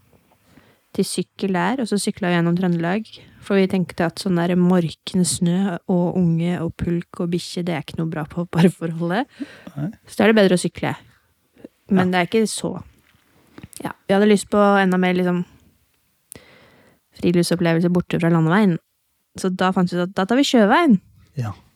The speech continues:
Speaker 1: Og da padla vi litt i Nordland,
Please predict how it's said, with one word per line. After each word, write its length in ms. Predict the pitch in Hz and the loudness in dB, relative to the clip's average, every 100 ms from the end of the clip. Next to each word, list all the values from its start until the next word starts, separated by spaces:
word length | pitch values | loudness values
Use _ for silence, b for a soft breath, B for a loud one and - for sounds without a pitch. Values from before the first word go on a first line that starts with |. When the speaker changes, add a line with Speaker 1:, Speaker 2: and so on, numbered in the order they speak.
| _ _ _ _ - | _ _ _ _ -2
Speaker 1:
Og 120 | 208 | 0
da 400 | 220 220 240 262 - _ _ _ - | 2 4 4 2 -2 _ _ _ -4
padla 440 | 254 196 170 - 175 | -2 0 -2 -2 0
vi 140 | 214 | 0
litt 180 | 214 214 | 0 2
i 60 | 214 | 4
Nordland, 480 | 196 190 247 302 | 4 4 2 0